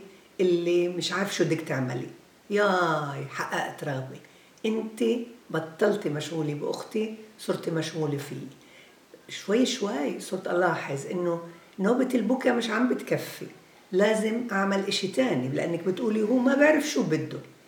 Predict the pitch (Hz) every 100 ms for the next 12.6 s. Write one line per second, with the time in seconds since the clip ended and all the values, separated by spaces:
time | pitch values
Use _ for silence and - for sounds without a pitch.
0 | - - 294 - 330 190 131 156 131 -
1 | 147 - 127 151 - - - - 202 196
2 | - 226 175 139 135 135 - 131 147 135
3 | - - - - - 294 294 - - -
4 | - 180 180 202 311 294 160 - 165 -
5 | 202 196 185 - - - 240 208 196 202
6 | 180 170 165 156 247 240 226 277 320 226
7 | 220 - 302 285 294 269 262 254 - -
8 | - - - 277 285 285 - 302 277 247
9 | 254 247 - - - 240 254 269 - 277
10 | 262 262 262 262 254 247 247 240 233 240
11 | - - - 262 277 - 285 262 254 233
12 | 214 208 220 233 233 254